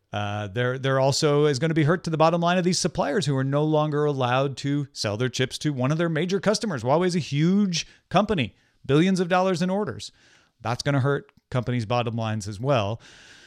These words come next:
So there are a lot of interested parties in getting this resolved. Uh, in fact, even outside of technology, uh, a lot of the shoemakers,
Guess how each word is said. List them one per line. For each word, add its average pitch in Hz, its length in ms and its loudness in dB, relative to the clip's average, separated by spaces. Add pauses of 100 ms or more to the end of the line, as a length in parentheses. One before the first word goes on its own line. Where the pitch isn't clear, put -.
(180)
So - 720 4
there 285 240 6
are 269 160 6
a - 20 6
lot 240 200 4
of 220 80 4
interested 180 400 -2
parties 160 880 2
in 180 420 0
getting 139 380 0
this - 420 -4
resolved. 123 880 -6 (180)
Uh, 110 320 -2
in 131 60 -4
fact, 175 220 2
even 208 120 0
outside 190 300 2
of 185 60 2
technology, 185 640 -2
uh, 127 340 0
a 135 60 -2
lot 135 300 2
of 160 60 -2
the 170 60 2
shoemakers, 143 800 0